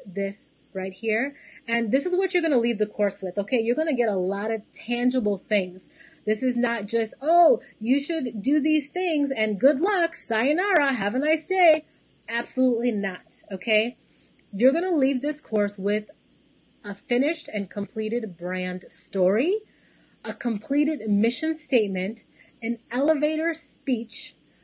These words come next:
a core message for your business. This is all the stuff that's going to really catapult your business, give it that clarity, give you the confidence to move forward. You're gonna have a clear customer profile.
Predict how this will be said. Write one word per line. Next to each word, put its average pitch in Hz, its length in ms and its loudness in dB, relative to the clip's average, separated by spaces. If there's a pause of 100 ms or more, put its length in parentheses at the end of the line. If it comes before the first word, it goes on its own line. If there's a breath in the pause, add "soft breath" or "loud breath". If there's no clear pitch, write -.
(140 soft breath)
a 202 60 -12
core 277 460 0
message 240 440 0
for 240 160 -2
your 254 180 0
business. 208 520 0
This 247 200 -6
is 233 200 -8
all 262 280 -6
the 302 120 -6
stuff 214 360 -8
that's 214 180 -10
going 262 300 0
to 226 280 -8
really 285 320 4
catapult 254 520 -6
your 277 100 -4
business, 202 460 -4 (460 soft breath)
give 254 200 4
it 370 120 -2
that 403 180 0
clarity, 226 480 -2
give 202 360 -4
you 330 140 2
the 370 100 -2
confidence 240 640 -6
to - 120 -8
move 226 640 0
forward. 196 580 -2 (280 loud breath)
You're 214 100 -4
gonna 220 140 0
have 214 180 -4
a 196 60 -2
clear 277 540 0
customer 302 560 -4
profile. 214 680 -4